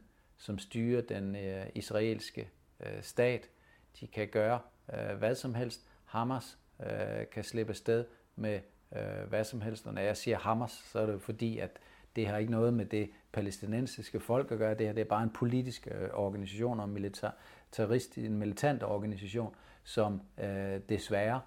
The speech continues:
øh, ikke er der for at skabe, øh, fred, men,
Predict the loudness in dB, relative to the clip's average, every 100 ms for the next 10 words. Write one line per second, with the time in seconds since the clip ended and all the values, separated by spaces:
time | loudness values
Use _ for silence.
0 | -10 -16 -6 -4 -4 -6 -4 6 6 6
1 | 2 -4 -16 0 4 6 4 0 4 4
2 | 4 2 0 0 0 0 0 0 0 0
3 | -4 -14 -20 -10 -2 0 0 -4